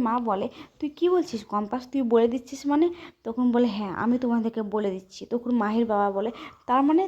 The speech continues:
তুমি এতক্ষণ ধরে আমাদের সঙ্গে হেয়ালি করছিলে, মজা নিচ্ছিলে তুমি, অন্য কোথাও টাকাগুলো রেখে দিয়ে শুন দিয়ে?" এসব বলে। তখন বলে, "না আপনারা চলুন আপনাদেরকে আমি দেখাচ্ছি," বলে মাহির কাছে আসে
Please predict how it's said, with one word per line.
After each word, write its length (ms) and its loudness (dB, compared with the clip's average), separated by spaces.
তুমি 140 -4
এতক্ষণ 400 -4
ধরে 120 -2
আমাদের 320 -2
সঙ্গে 180 -2
হেয়ালি 280 2
করছিলে, 420 -4
মজা 200 -2
নিচ্ছিলে 420 0
তুমি, 220 2
অন্য 240 0
কোথাও 220 -2
টাকাগুলো 480 2
রেখে 200 -2
দিয়ে 160 -2
শুন 160 -6
দিয়ে?" 180 2
এসব 300 -2
বলে। 200 -4
তখন 300 -8
বলে, 160 0
"না 80 -2
আপনারা 360 -2
চলুন 300 2
আপনাদেরকে 360 -6
আমি 160 -6
দেখাচ্ছি," 440 -6
বলে 180 4
মাহির 220 -2
কাছে 260 -10
আসে 280 -6